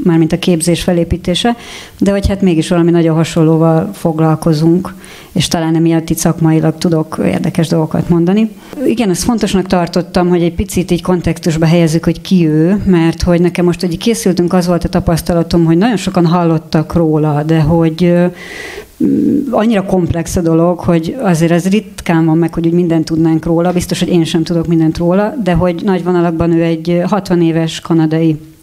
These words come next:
klinikai szakpszichológus, aki úgy nagyjából kétezer-tizenhat környékén került úgy a, a nyilvánosság, ö,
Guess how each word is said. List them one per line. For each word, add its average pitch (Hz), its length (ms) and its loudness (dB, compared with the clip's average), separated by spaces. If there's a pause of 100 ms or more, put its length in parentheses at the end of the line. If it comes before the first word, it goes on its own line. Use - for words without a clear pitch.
(120)
klinikai 170 340 -2
szakpszichológus, 220 800 -2 (580)
aki 185 240 -2
úgy 185 120 2
nagyjából 190 500 -2
kétezer-tizenhat 165 960 -2
környékén 160 760 0
került 160 480 -2
úgy 165 240 2
a, 160 320 0
a 175 60 2
nyilvánosság, 160 1000 0
ö, 160 160 0